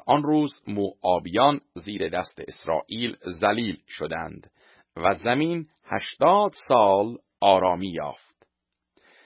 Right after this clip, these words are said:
و بعد از او شمجر ابن عنات بود که ششصد نفر از فلسطینیان را با چوب گاورانی کشت و او نیز اسرائیل را نجات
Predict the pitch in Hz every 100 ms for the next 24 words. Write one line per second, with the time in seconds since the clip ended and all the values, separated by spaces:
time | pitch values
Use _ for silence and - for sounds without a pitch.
0 | _ - 110 131 123 120 107 92 90 -
1 | - 180 175 _ - - 110 95 87 107
2 | 98 87 - - 113 95 95 82 - 101
3 | 98 151 165 131 156 165 - _ _ _
4 | 120 107 - 90 - - 190 196 151 143
5 | 131 - 107 101 - - 98 95 - 92
6 | 85 110 170 180 180 180 _ - 90 101
7 | 95 87 - 127 98 95 95 90 92 87
8 | - 87 87 87 117 120 - 139 175 175
9 | - 175 147 _ _ _ - 90 - 185
10 | 202 147 131 117 _ - - - 76 -
11 | 92 87 104 107 117 123 _ - 98 120
12 | - 135 113 78 - -